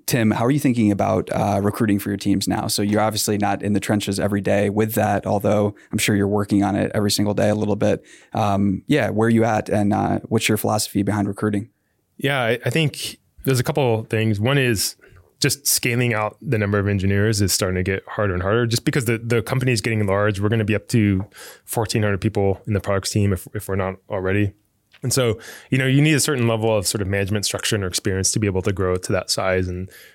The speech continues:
Speaker 2: we're gonna, we're continuing to grow at a really rapid pace. Uh, it's not really slowing down. And so there's sort of, like, the structural aspects of it. And then there's, like,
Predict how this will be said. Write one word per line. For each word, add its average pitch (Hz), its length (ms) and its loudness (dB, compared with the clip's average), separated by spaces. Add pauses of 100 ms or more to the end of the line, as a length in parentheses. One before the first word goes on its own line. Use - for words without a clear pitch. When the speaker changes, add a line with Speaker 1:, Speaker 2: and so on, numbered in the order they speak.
(140)
Speaker 2:
we're 104 140 -2
gonna, 113 300 -2
we're 110 140 -2
continuing 123 420 0
to 113 80 0
grow 113 200 2
at 113 60 2
a 107 60 0
really 110 260 2
rapid 101 320 -2
pace. - 520 -2 (140)
Uh, 90 380 0 (120)
it's 101 140 -4
not 107 180 -2
really 101 180 0
slowing 101 340 0
down. 92 240 -2
And 92 140 0
so 104 200 2
there's 117 160 -2
sort 151 120 2
of, 107 120 -4
like, 95 200 -4
the 92 80 -4
structural 123 760 0 (560)
aspects 120 400 -2
of 127 140 2
it. 131 240 0 (640)
And 139 120 4
then 160 140 4
there's, 147 320 0
like, 117 240 -2